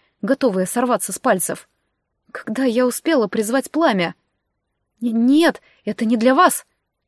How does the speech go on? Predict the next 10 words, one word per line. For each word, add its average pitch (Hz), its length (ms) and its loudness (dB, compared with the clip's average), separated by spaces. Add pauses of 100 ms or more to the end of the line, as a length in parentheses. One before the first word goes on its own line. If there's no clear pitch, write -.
ляпнула 196 440 -4
я, 208 220 0
не 220 120 0
подумав, 240 500 0 (240)
на 214 140 -8
что - 200 -8
последовал 269 600 -2
вполне 240 420 -2
закономерный 269 600 0
вопрос. 220 500 0